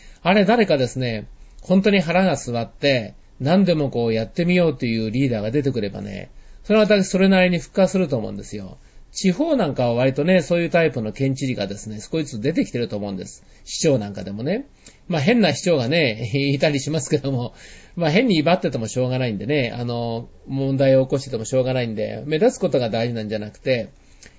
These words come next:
いかにその、まあ、みんなを幸せにするかという、そのリーダーシップですね。だからこの強者の世界ってすごくてね、その強者の周りだけみんな幸せなんですよ。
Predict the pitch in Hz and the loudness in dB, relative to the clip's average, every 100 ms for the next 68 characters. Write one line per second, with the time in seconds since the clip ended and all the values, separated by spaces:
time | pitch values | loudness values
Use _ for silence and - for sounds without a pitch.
0 | - 147 226 190 139 127 117 110 78 127 | -8 0 0 0 -2 -4 -4 -6 -8 -6
1 | 139 120 202 - - - 135 156 156 120 | -4 -4 -8 -18 -20 -4 -2 0 0 -2
2 | - 139 156 147 156 143 151 147 113 - | 0 2 2 0 -4 -4 -4 -2 -2 -4
3 | 104 107 135 151 160 147 147 143 151 131 | -10 -10 -6 -2 2 2 2 2 0 -8
4 | 104 98 - 135 208 - - - - - | -10 -10 -12 -10 -12 -18 -20 -20 -16 0
5 | 180 165 165 143 - 190 247 262 247 247 | 4 4 2 -2 0 2 4 2 2 2
6 | 226 226 208 160 120 127 165 - 127 120 | 0 0 2 2 0 -2 -2 -2 -4 -2
7 | 117 113 - 214 277 285 285 262 254 254 | -4 -8 2 4 6 6 6 4 4 4
8 | 233 226 208 202 196 202 202 220 143 107 | 2 0 0 0 2 2 2 2 0 -2
9 | 110 104 | -6 -12